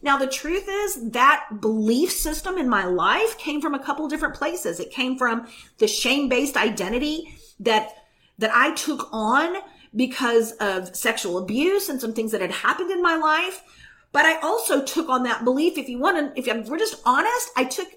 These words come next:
took it on because I grew up in the Bible Belt and I was taught the doctrine of original sin. And so I, I was taught that I was fundamentally flawed, that I was a sinner, that at the core of who I was, I was evil.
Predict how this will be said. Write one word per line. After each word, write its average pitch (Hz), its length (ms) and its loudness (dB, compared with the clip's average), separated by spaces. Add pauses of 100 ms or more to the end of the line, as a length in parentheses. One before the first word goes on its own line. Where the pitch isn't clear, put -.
(100)
took 349 220 -6
it - 140 -6
on 302 260 0
because 311 240 -2
I 254 80 2
grew 262 220 -2
up 320 80 -4
in 285 60 -2
the 247 80 0
Bible 262 420 2
Belt 415 480 4 (320)
and 254 160 2
I 294 80 2
was 302 160 -2
taught 320 260 0
the 277 60 -6
doctrine 269 380 0
of 233 100 2
original 254 420 0
sin. 269 380 0 (440)
And 294 80 -2
so 285 120 2
I, 339 340 0
I 330 100 2
was 320 160 -6
taught 330 300 2
that 311 120 -2
I 311 100 4
was 302 180 -2
fundamentally 320 1500 0 (280)
flawed, - 600 2 (360)
that 277 100 4
I 302 80 8
was 320 200 4
a 302 80 2
sinner, - 760 2 (320)
that 262 80 4
at 320 140 2
the 320 80 -6
core 403 460 4
of 320 100 -2
who 349 200 4
I 254 160 6
was, 262 560 4
I 269 120 6
was 262 280 -4
evil. 262 680 0